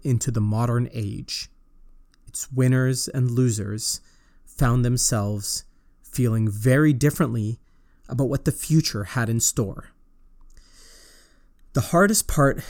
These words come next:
about th-, recording this episode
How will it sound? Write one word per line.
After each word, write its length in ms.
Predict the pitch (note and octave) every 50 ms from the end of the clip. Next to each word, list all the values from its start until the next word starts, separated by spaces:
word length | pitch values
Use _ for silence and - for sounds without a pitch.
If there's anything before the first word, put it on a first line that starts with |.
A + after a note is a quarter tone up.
| - -
about 320 | - C3 A#2 C#3+ C3+ - C3
th-, 120 | C3 - - - - - -
recording 560 | C#3+ - - - - C#3+ C3+ B2+ B2+ B2+ A#2
this 200 | A#2+ B2 - -
episode 640 | - A2+ A#2 - C3 - - - - - - -